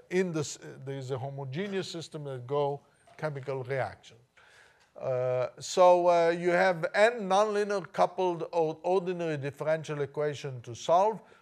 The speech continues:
Uh, they are of the form d C d T equal to some function of C. It's not a matrix times C, because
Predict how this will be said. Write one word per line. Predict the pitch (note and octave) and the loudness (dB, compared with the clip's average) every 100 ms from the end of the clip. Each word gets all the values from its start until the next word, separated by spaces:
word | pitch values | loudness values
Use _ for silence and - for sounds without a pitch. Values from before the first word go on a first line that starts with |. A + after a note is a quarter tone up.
| _ - | _ -2
Uh, | D3+ D3 | 0 2
they | C#3+ | 4
are | D#3 D3+ | 6 6
of | D3+ C#3 | 2 -4
the | C#3+ | -8
form | F3+ F#3 F3 | -6 -4 -4
d | D3+ D3 | -6 -6
C | - F#3 | -6 -6
d | E3 | -6
T | D3 F3+ F3+ | -6 -4 -4
equal | D#3+ D3+ C3+ - | -4 -6 -6 -8
to | C#3 C3+ - _ | -6 -8 -10 _
some | - E3+ E3 | -6 -4 -2
function | C#3+ F3+ G3+ - E3+ D3 | -4 -6 -6 -6 -4 -2
of | C3 - | -4 -6
C. | - G3+ A3 - _ - | -6 -6 -6 -16 _ -14
It's | C3+ - | -12 -2
not | F3 E4+ - | 4 4 4
a | |
matrix | E3 F#3 G#3 D#3+ D3+ D3 - | 0 2 2 0 -6 -6 -6
times | D3+ D3+ C#3 | -4 -4 -6
C, | - G#3 A2+ - _ _ | -6 -4 -4 -8 _ _
because | B2+ C#3+ D#3 D3 C3+ A#2+ | -8 -6 -2 0 -2 -6